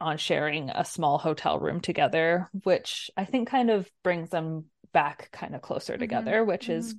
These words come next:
Speaker 1: good. And, like, this whole promo is, um, but we find out that Sadie is definitely pregnant. So one month later, they're at a photo shoot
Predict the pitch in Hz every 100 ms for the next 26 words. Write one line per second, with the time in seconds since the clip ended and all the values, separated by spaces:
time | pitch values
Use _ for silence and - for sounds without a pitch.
0 | - 165 170 - _ _ - 185 170 180
1 | - 156 - 160 165 165 165 175 _ -
2 | - 185 185 - - - - - - -
3 | - 180 175 175 170 180 165 - _ _
4 | 180 175 165 147 113 - 175 - 165 160
5 | 160 - 165 - - 139 - 151 117 -
6 | 151 160 - 64 64 65 71 - _ _
7 | _ _ _ _ _ _ _ _ - -
8 | 120 196 190 - _ _ _ _ _ _
9 | _ - 185 190 202 208 226 - 175 165
10 | 160 196 240 202 190 196 180 175 175 175
11 | - - 170 170 - _ - 190 190 185
12 | - 185 175